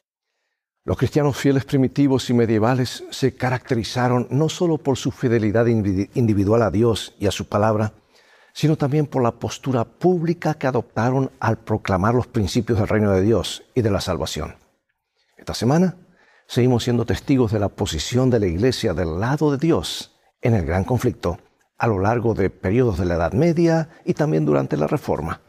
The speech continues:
Durante este tiempo, los primeros reformadores y líderes de la Iglesia se inspiraron en el ejemplo de Cristo y los apóstoles, así como en mártires como Policarpo.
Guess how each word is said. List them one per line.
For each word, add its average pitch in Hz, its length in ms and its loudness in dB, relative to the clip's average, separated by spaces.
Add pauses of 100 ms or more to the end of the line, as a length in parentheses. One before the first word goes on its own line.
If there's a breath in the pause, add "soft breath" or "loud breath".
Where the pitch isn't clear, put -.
(920)
Durante 117 260 2
este 143 140 -2
tiempo, 170 380 0
los 127 140 2
primeros 120 320 0
reformadores 113 800 0
y 135 140 2
líderes 127 300 2
de 113 60 2
la 107 60 0
Iglesia 117 520 0 (260 loud breath)
se - 160 -2
inspiraron 147 920 -2
en 139 120 2
el 110 100 2
ejemplo 120 400 0
de 92 160 -2
Cristo 147 320 -2
y 90 60 0
los - 100 -4
apóstoles, - 720 -6 (640)
así - 200 -2
como 151 220 0
en 127 100 2
mártires 135 460 0
como 110 380 -2
Policarpo. 123 600 -2